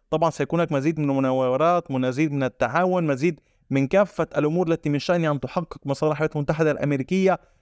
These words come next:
في القطب الشمالي، حيث هناك سباق لوجود عسكري، سباق اقتصادي في تلك المنطقة. وطبعًا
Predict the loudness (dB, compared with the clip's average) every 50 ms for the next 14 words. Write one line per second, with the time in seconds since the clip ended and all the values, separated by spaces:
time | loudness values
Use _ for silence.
0 | _ _ -6 0 0 2 2 2 0 0 -2 -2 -2 -2 -4 -4 -4 -2 -2 0
1 | 2 2 2 2 2 0 0 -2 _ _ _ -6 -2 -2 -2 0 0 0 0 2
2 | 0 0 0 -2 -4 -6 -4 -4 -4 -2 0 2 2 0 0 -4 _ _ _ _
3 | -2 0 0 0 0 0 0 0 0 2 0 0 -2 -2 0 0 0 0 0 -2
4 | -2 -2 0 0 0 0 -2 -6 -8 -6 -4 -4 -2 0 0 0 2 2 0 -2
5 | -2 -2 0 0 0 0 0 0 0 0 -2 0 -2 -2 0 0 0 -2 -2 _
6 | _ _ _ _ _ _ -2 0 0 0 0 0 0 0 0 0 0 -2